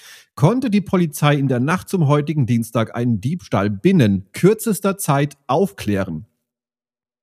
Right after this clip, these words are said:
Der fünfundzwanzigjährige, äh, dem ja der Garten gehört, dem etwas kalt war.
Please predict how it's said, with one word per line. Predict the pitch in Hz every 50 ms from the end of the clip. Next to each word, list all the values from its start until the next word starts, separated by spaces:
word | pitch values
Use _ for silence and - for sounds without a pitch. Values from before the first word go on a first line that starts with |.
| _ _ - _ _ -
Der | 139 123
fünfundzwanzigjährige, | 110 - 196 220 220 175 - 123 107 110 95 117 - 101 101 98 101 110 95 101 127 165 214 - _ _ _ _ _ _ _ _ _ _ _ _ -
äh, | - -
dem | 104 135 131 123
ja | 120
der | 107 110 104
Garten | 110 104 110 147 - 185
gehört, | 170 175 -
dem | 151 -
etwas | - - 110 -
kalt | - - 131 156 165 -
war. | 110 107 151 196 -